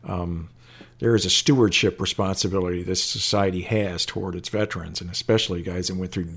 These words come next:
that kind of trauma. Um, that I believe, uh, uh, the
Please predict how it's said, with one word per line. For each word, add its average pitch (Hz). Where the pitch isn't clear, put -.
that 107
kind 92
of 85
trauma. 92
Um, 90
that 113
I 113
believe, 117
uh, -
uh, 98
the 104